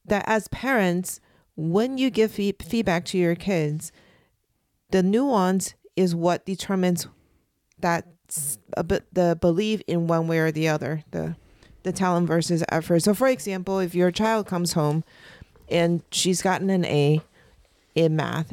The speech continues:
and you say, "Oh my gosh, you're so smart, you're so good at math," you're really highlighting the talent side.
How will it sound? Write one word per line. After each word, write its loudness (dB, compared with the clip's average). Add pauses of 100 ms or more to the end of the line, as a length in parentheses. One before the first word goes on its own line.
and 2
you 4
say, 0 (100)
"Oh 2
my 4
gosh, 0
you're 0
so 2
smart, 2
you're 4
so 0
good 0
at 0
math," 0 (600)
you're 4
really 2
highlighting 0
the 2
talent 0
side. 0